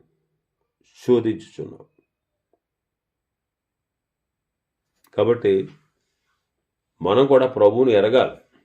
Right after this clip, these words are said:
ఆయన నిన్ను ఎరిగినవాడు. నీవెవరో, నీ పరిస్థితి ఏంటో, నీ విధి విధానం ఏంటో అని తెలుసు. మరి మనం ఆయన్ని తెలుసుకున్నామా? మనం ఆయన ఎరిగి ఉన్నామా?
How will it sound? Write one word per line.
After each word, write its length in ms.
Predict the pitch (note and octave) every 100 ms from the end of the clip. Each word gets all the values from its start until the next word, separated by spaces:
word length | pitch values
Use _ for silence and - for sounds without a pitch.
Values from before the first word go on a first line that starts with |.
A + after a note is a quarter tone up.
| _ _ _ -
ఆయన 160 | E2 G#2
నిన్ను 180 | B2 A#2
ఎరిగినవాడు. 720 | A2 D3+ F3+ D#3+ G2+ - -
నీవెవరో, 800 | F2+ G2 F#2+ G#2 B2+ C#3 G#2 - F2+
నీ 220 | F#2+ F#2+
పరిస్థితి 500 | - F#2+ G2+ A#2+ A#2+
ఏంటో, 300 | A#2+ B2+ C3+
నీ 140 | A#2
విధి 220 | F#2+ F#2+ G2+
విధానం 400 | G#2+ A#2 B2+ C3
ఏంటో 140 | D3+
అని 140 | D#3
తెలుసు. 460 | E3 F3 - A#2 - _ _ _ _ _ _ _ _ _ _ _ _ _ _ _ _ _ _ _ _ -
మరి 100 | G#2
మనం 300 | G2+ G#2+ B2+
ఆయన్ని 280 | C3 C3+ B2+
తెలుసుకున్నామా? 640 | A#2 A#2+ - C3+ C#3 A3+ - _ _ _ _ _ _ -
మనం 220 | F#2+ G2+
ఆయన 180 | G#2+ G#2
ఎరిగి 260 | G2 G2+ G#2+
ఉన్నామా? 440 | G2+ F#2+ G#2